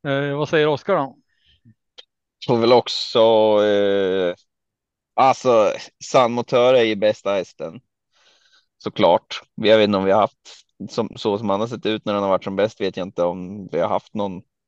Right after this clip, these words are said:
Speaker 2: någon bättre. Det är ju något helt sjukligt.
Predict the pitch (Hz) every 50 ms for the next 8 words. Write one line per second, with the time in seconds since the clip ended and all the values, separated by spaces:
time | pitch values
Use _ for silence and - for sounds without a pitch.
0 | _ - 98 98 95 85 80 85 92 - 80 - - _ - 90 82 - 87 82
1 | 82 85 87 87 - - 92 82 78 - _ _ _ - - - - _ _ -
2 | - - 101 107 101 92 76 - _ - - - - _ -